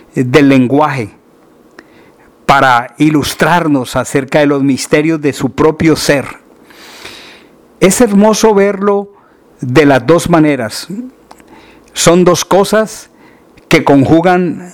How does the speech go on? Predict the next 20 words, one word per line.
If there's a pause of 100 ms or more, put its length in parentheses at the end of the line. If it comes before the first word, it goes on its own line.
(120)
la
palabra (280)
Rahum. (1160)
Porque
por
un
lado,
si
decimos
que
Dios
tiene (760)
rehem, (240)
un
rehem
grande, (680)
estamos
diciendo
que
tiene